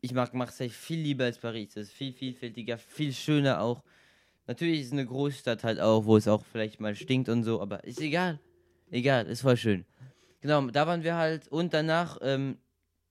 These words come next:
waren wir wieder zwischendurch kurz zu Hause und dann waren, war wieder Klassenfahrt. Äh, wir waren mit der Klasse in Italien.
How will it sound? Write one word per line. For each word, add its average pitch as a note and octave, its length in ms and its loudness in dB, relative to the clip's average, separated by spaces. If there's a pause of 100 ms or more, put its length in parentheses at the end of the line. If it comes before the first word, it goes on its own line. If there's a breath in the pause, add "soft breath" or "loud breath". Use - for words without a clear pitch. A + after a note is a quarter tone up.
(120)
waren A#2+ 340 -4
wir A#2 100 -6
wieder A2 220 -4
zwischendurch A#2 480 -6
kurz - 220 -8
zu C3 100 -2
Hause D3+ 260 0
und C3+ 140 -2
dann C#3+ 220 2
waren, B2 400 0
war A#2 240 0
wieder A#2+ 200 4
Klassenfahrt. D#3+ 640 6 (1800 loud breath)
Äh, C3+ 180 6
wir B2+ 140 6
waren B2+ 340 4
mit B2+ 180 -2
der B2+ 100 6
Klasse C#3+ 360 2
in A#2+ 160 -6
Italien. F#3+ 800 2